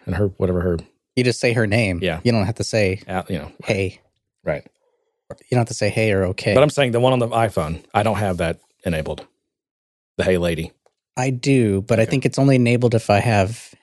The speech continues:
Speaker 2: headphones on or something. Something weird like that.
Speaker 1: Oh, didn't know that was an option.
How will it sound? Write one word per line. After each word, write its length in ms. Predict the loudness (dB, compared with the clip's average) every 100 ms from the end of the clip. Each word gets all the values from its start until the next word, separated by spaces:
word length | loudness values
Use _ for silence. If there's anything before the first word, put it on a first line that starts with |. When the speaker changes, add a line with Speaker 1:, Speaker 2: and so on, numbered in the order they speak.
| _
Speaker 2:
headphones 500 | -4 -4 -4 -6 -4
on 180 | -6 -6
or 60 |
something. 400 | -10 -12 -12 -14
Something 320 | -6 -2 0
weird 180 | 0 0
like 120 | -2 -6
that. 160 | -2
Speaker 1:
Oh, 160 | 0 -2 _ _ _ -2
didn't 140 | 0
know 80 | 2
that 80 | 0
was 120 | 0
an 60 |
option. 320 | -2 -2 -8